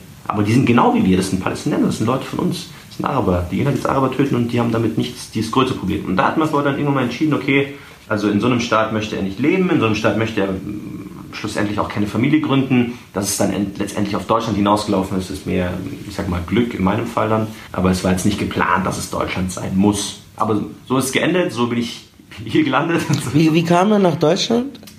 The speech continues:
Speaker 1: Äh, über Italien. Also mein Papa ist erst nach Italien, nach Italien zum Studieren gegangen.
Speaker 2: Okay.
Speaker 1: Hat dann dort nicht sein Glück gefunden und ist dann nach Deutschland, hat da seine Mut-, meine Mutter kennengelernt. Ähm,
Speaker 2: Was hat dein Papa studiert?
Speaker 1: Vieles. Nichts davon abgeschlossen.
Speaker 2: Okay,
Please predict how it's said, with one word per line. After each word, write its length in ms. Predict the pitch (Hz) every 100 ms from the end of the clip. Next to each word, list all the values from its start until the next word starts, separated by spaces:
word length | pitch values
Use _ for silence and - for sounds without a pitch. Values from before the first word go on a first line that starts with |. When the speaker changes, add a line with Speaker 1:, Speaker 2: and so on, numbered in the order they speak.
| - -
Speaker 1:
Äh, 160 | 107
über 120 | 107
Italien. 360 | 113 107 101 85
Also 120 | 98 104
mein 100 | 104
Papa 120 | 107
ist 80 | -
erst 180 | 117
nach 60 | 104
Italien, 400 | 98 120 135 123
nach 100 | 98
Italien 260 | 92 117 101
zum 120 | 95
Studieren 300 | - 107 135
gegangen. 280 | 123 123 123
Speaker 2:
Okay. 340 | 123 123 110 - - - - -
Speaker 1:
Hat 140 | - 110
dann 160 | 101
dort 420 | 98 104 101 - 110
nicht 140 | 98
sein 140 | 98
Glück 160 | 107 120
gefunden 420 | - 117 110 113
und 120 | 98
ist 100 | 95 92
dann 80 |
nach 120 | 92 90
Deutschland, 320 | 101 98 95
hat 120 | -
da 280 | 92 90 90 -
seine 200 | - 92
Mut-, 240 | 95 101
meine 140 | 92 92
Mutter 200 | 104 -
kennengelernt. 580 | - 98 90 92 92 90 - -
Ähm, 440 | 92 87 85 82 80 -
Speaker 2:
Was 140 | 135 135
hat 180 | 151
dein 140 | 156 151
Papa 240 | 156 151
studiert? 440 | 139 143 151 170 - -
Speaker 1:
Vieles. 580 | - 160 143 - - - - - - -
Nichts 240 | 110 117 113
davon 200 | 107 92
abgeschlossen. 520 | - - - - - - -
Speaker 2:
Okay, 320 | 113 - 101